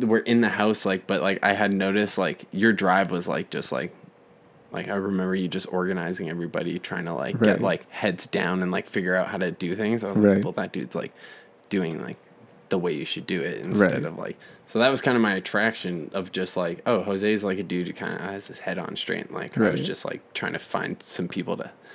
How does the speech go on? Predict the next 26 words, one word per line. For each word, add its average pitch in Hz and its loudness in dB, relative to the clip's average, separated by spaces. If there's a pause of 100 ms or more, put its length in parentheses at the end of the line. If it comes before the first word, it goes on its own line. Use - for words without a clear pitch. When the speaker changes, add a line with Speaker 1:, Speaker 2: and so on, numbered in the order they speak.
(220)
Speaker 1:
hang 92 -2
out 87 -2
with 98 -4
outs-, - -6 (160)
outside 92 -2
of 90 -6
my - -10 (160)
thing. 95 -4
So 98 4
I 101 6
Speaker 2:
Right. 101 4
Speaker 1:
think 117 0
you 117 4
said 95 0
higher 95 -4
ground, 95 -6
and 82 -12
I - -10
was - -10
like, - -12
"Sure." 208 2 (500)
Never, 104 6
Speaker 2:
Oh, 95 2
Speaker 1:
I've, 131 6
Speaker 2:
yeah. 127 4
Speaker 1:
well, 87 -2